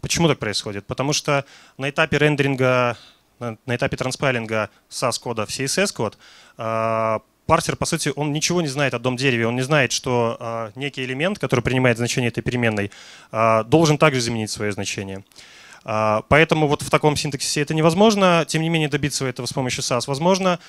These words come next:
но вам придется для каждого случая, когда необходимо применить измененное значение, прописывать внутри ме-, медиавыражения. Соответственно, ваш,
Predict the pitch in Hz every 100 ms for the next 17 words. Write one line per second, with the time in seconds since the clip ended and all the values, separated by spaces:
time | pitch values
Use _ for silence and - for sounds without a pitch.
0 | - 123 131 156 143 131 160 - 151 139
1 | 131 - - _ _ _ _ _ _ _
2 | - - 120 123 151 123 117 120 147 139
3 | 117 - 117 120 113 - - _ - 120
4 | - 127 135 117 - - - 123 127 117
5 | 117 123 127 127 127 139 - 202 190 -
6 | 127 151 156 123 123 143 127 127 123 120
7 | 120 117 110 107 92 - - - 123 147
8 | - 131 135 131 -